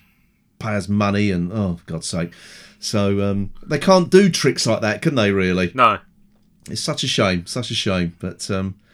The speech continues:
Speaker 1: but then anyway, uh, as I say, the only reason I brought that up, 'cause, you know, it's a competition that, that's gone past. It's hardly news as such. Um, it's just more to the point of view of, do they really have an idea when, when the premiere's gonna be? So, pff, watch this space. I think that was all I can say about that.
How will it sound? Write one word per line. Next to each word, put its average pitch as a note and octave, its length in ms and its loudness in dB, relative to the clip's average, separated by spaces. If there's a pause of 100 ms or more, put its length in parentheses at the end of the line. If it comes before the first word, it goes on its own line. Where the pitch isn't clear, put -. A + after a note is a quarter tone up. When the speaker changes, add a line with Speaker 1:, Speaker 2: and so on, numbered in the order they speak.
(440)
Speaker 1:
but B3+ 120 2
then B3 160 4
anyway, D3+ 380 8
uh, E3 160 2
as F#3+ 220 4
I D#3 80 8
say, C#3+ 40 2
the F#3 100 6
only F3+ 120 8
reason C3+ 180 4
I A#2+ 60 2
brought B2 200 4
that G#2+ 120 0
up, A#2 180 0
'cause, A2+ 240 -6
you B2+ 100 -2
know, F#2+ 200 0 (280)
it's - 260 -6
a A2+ 40 -2
competition A2 640 -2
that, G#2+ 80 -4
that's E2+ 200 -10
gone G2+ 200 0
past. A2+ 320 0
It's G2+ 120 -6
hardly A2 320 0
news G#2 340 2
as F2+ 100 -6
such. - 400 -2
Um, A2 260 0
it's G#2+ 120 -6
just A#2+ 160 -6
more A2 160 0
to G2+ 100 -10
the G2+ 60 -8
point A2+ 300 -4
of G#2 80 -6
view A#2 300 2
of, A2+ 200 -6 (340)
do B2 160 0
they A#2+ 140 0
really B2+ 380 2
have B2+ 200 -2
an B2 80 0
idea C3+ 400 2
when, C#3+ 240 0
when D3 200 -4
the C#3+ 60 -4
premiere's D#3 380 -2
gonna D#3+ 240 0
be? D3 320 -2
So, A2 380 -2
pff, - 260 -20 (840)
watch C3 240 0
this G3+ 160 2
space. G#3+ 400 0
I - 20 -10
think G#2 160 -4
that G2+ 100 -6
was G#2 120 -4
all A2+ 100 0
I A2+ 60 0
can A2+ 160 -6
say B2 180 -4
about B2+ 240 -4
that. F#3 220 -4